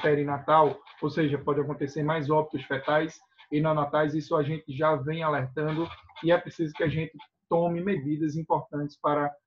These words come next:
reduzir essa morbimortalidade materna e perinatal. Espero ter contribuído de alguma maneira sobre essa pandemia, principalmente relacionada ao meu público materno e infantil, e de vez em quando a gente vai também gravar outros vídeos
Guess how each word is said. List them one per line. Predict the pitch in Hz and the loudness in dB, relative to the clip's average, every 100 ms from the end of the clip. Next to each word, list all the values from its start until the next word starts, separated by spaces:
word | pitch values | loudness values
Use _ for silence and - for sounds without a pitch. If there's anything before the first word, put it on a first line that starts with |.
| _ _ | _ _
reduzir | 151 - 175 135 143 151 _ _ - | 4 4 2 -2 -4 -6 _ _ -6
essa | 147 - 165 | -6 -4 -4
morbimortalidade | 143 143 143 151 151 147 151 139 135 135 | -2 0 -2 -2 -4 -2 -2 0 -2 0
materna | 143 143 139 139 139 | -2 -4 -4 -4 -4
e | 135 | -4
perinatal. | 135 135 143 139 117 - _ _ - _ _ - | -4 -2 -2 -2 -6 -8 _ _ -20 _ _ -20
Espero | - 180 | 0 2
ter | 202 | 2
contribuído | 190 190 190 175 175 | 0 0 0 -2 0
de | 175 | 4
alguma | 165 160 190 | 4 2 0
maneira | 185 160 156 175 208 202 - - _ _ _ _ | 0 0 2 2 2 -2 -12 -20 _ _ _ _
sobre | _ - 156 147 147 160 156 - | _ -4 2 4 4 2 2 2
essa | 147 147 - - 156 147 | 2 0 -2 2 4 4
pandemia, | 147 170 160 143 151 165 | 2 -2 -2 -2 -2 -4
principalmente | 175 - 151 156 151 | -6 -6 -4 -4 0
relacionada | 151 151 156 151 143 143 | 2 2 0 -2 0 0
ao | 131 | 0
meu | 131 165 | 0 -4
público | - 151 170 - 175 - _ _ | -2 -4 -2 -2 -4 -4 _ _
materno | 139 143 - 151 147 | -2 -2 0 0 0
e | |
infantil, | 139 147 131 147 156 185 - _ _ _ | -4 -8 -8 -2 -2 -2 -10 _ _ _
e | 175 190 208 202 _ _ _ - | -2 0 0 -2 _ _ _ -8
de | 151 214 214 214 208 | 0 2 2 2 2
vez | 226 240 | 2 2
em | 233 | 2
quando | 233 226 | 2 4
a | 208 | 2
gente | 214 208 | 2 0
vai | 202 | -2
também | 202 180 180 | -2 -4 -4
gravar | 175 160 156 | -2 2 4
outros | 156 170 175 151 | 4 2 -2 -2
vídeos | 139 156 156 160 | 2 2 0 -2